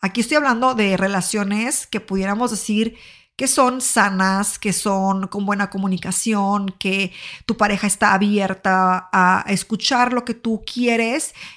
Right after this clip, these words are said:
y que de cierta manera tienen la posibilidad de decidir, ¿no? Porque de nuevo volvemos a lo mismo. La economía a veces no permite este tipo de conversaciones, ni siquiera son una posibilidad. O sea, hay que trabajar los dos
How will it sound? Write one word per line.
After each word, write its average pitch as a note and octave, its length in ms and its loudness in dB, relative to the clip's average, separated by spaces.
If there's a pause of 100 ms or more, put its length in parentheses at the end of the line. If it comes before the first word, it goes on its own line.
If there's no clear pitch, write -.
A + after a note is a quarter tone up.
(120)
y A3+ 460 2
que A3+ 120 2
de A3 100 4
cierta A#3 300 -2
manera A3+ 380 0
tienen A3+ 260 -2
la A3+ 140 0
posibilidad G3 800 0
de G3 560 -4 (100)
decidir, G3+ 720 2
¿no? F#3 200 -4
Porque F3+ 260 -4
de F3+ 80 -2
nuevo G3+ 240 0
volvemos G3 360 0
a A3+ 40 -2
lo A#3+ 80 -4
mismo. F#3+ 340 -6 (240)
La G#3 140 -2
economía A3 520 0
a G#3+ 140 2
veces A3+ 300 -2
no A#3 180 -2
permite A#3 640 -2
este A3 200 -2
tipo A#3 280 -2
de A3 120 0
conversaciones, F#3 920 -4
ni G3 100 2
siquiera A3+ 360 0
son B3+ 180 -4
una C4 300 0
posibilidad. G3 920 2 (240)
O - 20 -10
sea, - 240 -2
hay A3 140 2
que C4 160 -4
trabajar G#3 680 2
los G3 180 0
dos A3+ 260 -4